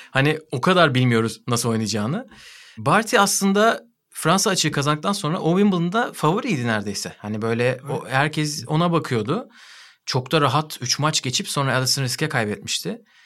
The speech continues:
Speaker 1: Ya onun da çok güzel bir slice'ı var. Servisi boyuna göre gayet iyi.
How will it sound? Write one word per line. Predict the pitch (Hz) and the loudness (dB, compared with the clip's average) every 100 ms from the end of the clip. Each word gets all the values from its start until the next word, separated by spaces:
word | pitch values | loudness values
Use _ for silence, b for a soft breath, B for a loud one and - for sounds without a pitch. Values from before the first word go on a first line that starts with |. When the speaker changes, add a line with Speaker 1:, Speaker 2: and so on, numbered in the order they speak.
| b - | b -8
Speaker 1:
Ya | 113 | -2
onun | 131 143 | 0 0
da | |
çok | - 113 - | 0 -4 -6
güzel | 107 101 | -6 -4
bir | |
slice'ı | - 120 127 - 107 | -2 -2 -4 -4 -4
var. | 139 - _ | -6 -10 _
Servisi | - 120 113 117 - 135 139 120 | -6 -2 0 0 -2 -2 -2 -2
boyuna | 117 120 123 | 0 0 0
göre | 123 123 127 127 _ _ _ - | 0 2 0 -2 _ _ _ -16
gayet | 127 120 127 127 117 | -4 0 0 -2 -4
iyi. | 135 | -6